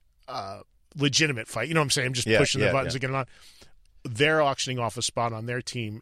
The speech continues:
Speaker 1: and my, my auctions are, like, nearly double.
Speaker 2: Oh, are they? Oh, are they? Are they at the event?
Speaker 1: <laughs> They're doing a lane. Yeah.
Speaker 2: Oh, they're doing a
Speaker 1: So
Speaker 2: lane.
Speaker 1: they're
Speaker 2: Oh.
Speaker 1: auctioning
Speaker 2: Well,
Speaker 1: off a
Speaker 2: that's,
Speaker 1: spot with
Speaker 2: well, that's a
Speaker 1: the
Speaker 2: very, and you gotta, the competitiveness. I mean, you gotta. What, what the team should do, this is my,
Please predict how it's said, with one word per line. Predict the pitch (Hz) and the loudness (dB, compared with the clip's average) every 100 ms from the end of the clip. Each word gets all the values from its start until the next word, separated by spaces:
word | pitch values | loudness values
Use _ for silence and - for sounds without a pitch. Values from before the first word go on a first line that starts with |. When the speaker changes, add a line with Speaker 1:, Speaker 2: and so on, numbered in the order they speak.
| - | -8
Speaker 1:
and | 117 110 110 - - - - - | -8 -8 -10 -12 -16 -20 -20 -14
my, | 120 123 127 - _ | -6 -4 -6 -10 _
my | 123 120 | -6 -6
auctions | - 117 - - 98 - | -4 -6 -4 -6 -6 -10
are, | |
like, | 107 110 117 | -12 -12 -12
nearly | 104 107 104 | -12 -14 -16
double. | 95 - - _ _ | -18 -18 -20 _ _
Speaker 2:
Oh, | 131 135 | 2 6
are | 123 | 6
they? | 131 131 - - 170 | 6 4 -2 -6 -2
Oh, | 123 | 2
are | - 131 | 6 8
they? | 147 147 | 8 8
Are | 120 | 8
they | 151 160 | 8 8
at | 131 - | 4 2
the | 123 | 4
event? | 98 147 - - - | 4 4 0 -10 -14
Speaker 1:
<laughs> | - | -2
They're | 185 208 | 2 2
doing | 262 262 | 2 2
a | 226 | 2
lane. | 226 294 180 117 | 4 4 2 -2
Yeah. | 156 120 | 0 4
Speaker 2:
Oh, | 135 | 4
they're | 139 | 4
doing | 135 | 2
a | |
Speaker 1:
So | 120 | 4
Speaker 2:
lane. | 160 | 6
Speaker 1:
they're | 214 | 10
Speaker 2:
Oh. | - | 10
Speaker 1:
auctioning | 208 190 196 | 10 6 6
Speaker 2:
Well, | 175 | 8
Speaker 1:
off | 208 | 8
a | |
Speaker 2:
that's, | - | 6
Speaker 1:
spot | 202 180 | 4 4
with | 160 | 4
Speaker 2:
well, | 151 | 6
that's | 175 170 | 6 6
a | |
Speaker 1:
the | 156 | 6
Speaker 2:
very, | 143 | 6
and | 135 | 4
you | 143 | 6
gotta, | 139 120 101 | 8 8 4
the | 107 104 | -2 4
competitiveness. | 104 - 165 143 104 87 90 - - | 6 8 6 4 0 2 0 0 2
I | |
mean, | 104 98 | 2 2
you | 90 | 4
gotta. | 101 92 82 - _ - - - 120 | 4 4 2 -4 _ -20 -20 -8 4
What, | 143 | 6
what | 139 147 | 8 6
the | |
team | - 160 175 | 2 2 2
should | 156 113 | 2 2
do, | 95 151 196 | 4 4 4
this | |
is | - | 0
my, | 90 | -2